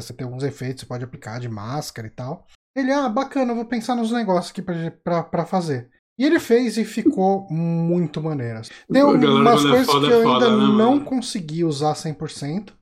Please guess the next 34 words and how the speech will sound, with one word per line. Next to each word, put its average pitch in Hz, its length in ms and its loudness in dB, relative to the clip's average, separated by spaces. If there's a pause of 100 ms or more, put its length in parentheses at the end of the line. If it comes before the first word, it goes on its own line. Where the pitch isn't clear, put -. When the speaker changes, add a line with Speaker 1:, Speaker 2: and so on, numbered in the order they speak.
(280)
Speaker 1:
Ah, 135 520 -8
tem 170 120 -2
um 175 100 0
grid 151 400 -2
transparente 147 680 -4
lá 139 140 -4
que - 80 -14
eu 151 40 -12
vou 143 100 -4
ter 147 80 -8
que - 80 -20
pensar 156 520 -6
em 180 80 -4
como 151 240 -6
aplicar 135 440 -6
ele, 170 340 -4 (300)
porque 143 420 -2
o 139 60 -2
único 156 280 -2
jeito 147 280 -4
que - 40 -20
eu - 40 -20
consegui 151 320 -8
aplicar 151 440 -4
ele, 156 440 -4
o 151 80 -6
grid 143 300 -6
ficava 147 340 -6
em 147 80 -6
cima 151 320 -6
da 143 100 -6
sua 143 160 -10
câmera 113 400 -10
aqui. 113 180 -16